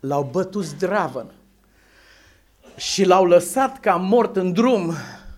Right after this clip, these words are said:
Apoi și-a văzut de drum cu prada lor. Din întâmplare,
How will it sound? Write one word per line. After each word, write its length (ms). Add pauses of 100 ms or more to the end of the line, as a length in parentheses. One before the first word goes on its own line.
(840)
Apoi 260
și-a 160
văzut 240
de 100
drum 240
cu 100
prada 340
lor. 400 (2250)
Din 320
întâmplare, 960